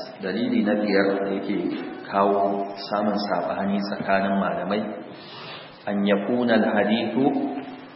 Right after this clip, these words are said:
qad balaghahu wa thabata indahu lakin nasiyahu. Ya zama hadisin ya iso ma malamin, kuma ya tabbata a wajen shi,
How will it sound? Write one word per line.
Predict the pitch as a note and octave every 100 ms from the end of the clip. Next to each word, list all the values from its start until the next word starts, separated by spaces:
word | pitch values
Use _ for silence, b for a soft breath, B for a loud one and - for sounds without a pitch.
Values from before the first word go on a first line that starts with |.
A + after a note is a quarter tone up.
| - -
qad | - A2 G2+
balaghahu | G2+ A2 - - - - - - - - - - -
wa | G2 G2 -
thabata | A#2 A2 A2+ G#2 A2+
indahu | A#2+ A#2 G#2+ C3 C3 G#2 - - - - G2+
lakin | G#2 G#2 A2 G#2+
nasiyahu. | G2 - G2+ F2+ - - - - - - - - - - - -
Ya | F2
zama | A2+ A#2 A#2 A#2 A#2 A2+ G2+
hadisin | G2 A#2+ B2 A2 G2+
ya | G#2 G#2
iso | G#2 - A2
ma | G2+
malamin, | F#2+ F#2+ F#2+ - - - - - - - - - - -
kuma | A2 A2 A2 A2 G#2+ - -
ya | G#2 A2+ A#2
tabbata | G#2 - A2 -
a | - F#2+
wajen | F#2+ G2+ G2+
shi, | -